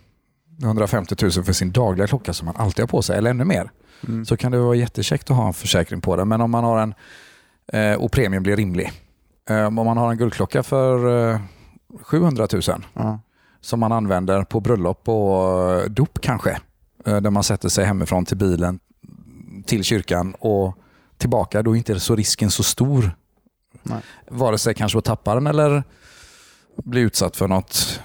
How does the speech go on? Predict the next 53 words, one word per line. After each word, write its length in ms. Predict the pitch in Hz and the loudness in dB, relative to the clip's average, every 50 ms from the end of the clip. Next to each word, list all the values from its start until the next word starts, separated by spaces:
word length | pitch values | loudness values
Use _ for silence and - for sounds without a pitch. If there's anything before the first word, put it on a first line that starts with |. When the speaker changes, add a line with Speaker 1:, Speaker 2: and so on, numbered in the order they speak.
| - - | -18 -16
Speaker 1:
något 240 | - - 107 98 - | -8 -4 -4 -4 -2
brott 240 | - - 98 - - - | -2 -2 -2 -4 -4 -4
då. 120 | - - | -2 0
Då 100 | 101 107 | 0 0
kanske 240 | - - 107 - 123 | 0 0 -2 0 0
man 100 | 120 110 | -2 0
kan 240 | - 113 110 107 98 - - - - - - - | 0 -2 -2 -2 -4 -10 -18 -10 -6 -6 -2 -2
skippa 280 | 127 113 - _ - | -2 -4 -4 _ -2
att 80 | 120 135 | 0 2
ha 200 | 139 127 113 98 | 2 2 2 2
så 120 | - 110 | 0 0
här 100 | 104 87 | 0 0
tolvtusen 640 | - - - 104 95 90 - - 90 90 - 90 85 | -2 -2 -2 -2 0 0 0 -2 -2 0 0 0 0
i 40 | 82 | 0
premie 360 | - - 92 82 85 85 80 | 0 0 -2 0 0 -2 -2
på 100 | - 82 | 0 0
den 160 | 85 85 87 | -2 0 -2
om, 340 | 87 87 87 85 87 - - - _ _ _ _ _ _ _ _ - - - - 101 - | -2 -4 -6 -8 -12 -14 -18 -20 _ _ _ _ _ _ _ _ -20 -20 -14 -14 -14 -6
per 160 | - 107 101 | -2 0 0
år. 280 | 98 90 82 85 82 - - - | 2 0 0 -2 -6 -12 -16 -10
Speaker 2:
Ja, 160 | - 120 117 117 | -4 -2 0 0
just 100 | 110 101 | 2 2
Speaker 1:
För 60 | 107 | 0
en 40 | 98 | 0
Speaker 2:
det. 40 | - | 0
Speaker 1:
klocka 240 | 113 98 - 101 92 | -2 -2 0 -2 0
som 120 | - 95 | 0 0
man 120 | 87 90 | 0 0
går 160 | 95 98 92 87 | 2 0 0 2
med 240 | 87 87 87 85 - - | 0 0 -2 -4 -8 -10
fyra 300 | - - - 107 82 92 | -8 -2 0 0 2 2
gånger 220 | 104 110 113 92 | 0 0 -2 -2
per 120 | - 95 | -2 -2
år 100 | 95 92 | -2 -2
kanske. 300 | 85 - - - - - - - _ - | -4 -6 -8 -8 -10 -10 -12 -14 _ -6
Speaker 2:
Mm. 120 | 117 104 95 - - - _ _ - - _ _ _ _ _ - - | -6 -6 -6 -10 -18 -20 _ _ -20 -20 _ _ _ _ _ -20 -16
Speaker 1:
Så 160 | - - - | -6 -2 0
att, 280 | 113 101 - - _ - | 0 0 -2 -6 _ 0
eh, 300 | 107 107 104 104 101 101 104 107 98 - - _ _ - - _ _ _ _ _ _ _ _ - - | 0 2 2 2 2 0 -2 -4 -8 -10 -16 _ _ -20 -20 _ _ _ _ _ _ _ _ -4 -2
ja, 240 | 151 131 120 135 143 - _ _ _ _ _ _ _ - | 0 0 0 -2 -4 -10 _ _ _ _ _ _ _ -6
det 60 | - | -2
är 20 | 123 | 0
väl 60 | 127 | 0
inte 160 | 135 - 139 | 0 0 0
dumt. 180 | 123 117 101 92 - - - _ _ _ _ _ _ _ _ _ _ _ _ | 0 -2 -2 -2 -8 -14 -16 _ _ _ _ _ _ _ _ _ _ _ _
Speaker 2:
Nej, 200 | - 113 117 117 | -2 0 0 0
okej. 180 | 120 - 110 - _ | -2 -4 -10 -14 _
Nej. 180 | - 110 117 120 - _ _ | -12 -10 -10 -10 -12 _ _
Nej, 100 | - 120 | -2 0
jag 80 | 123 127 | 2 2
är 40 | 131 | 2
med 140 | 131 117 110 | 2 2 0
dig. 100 | 110 | -2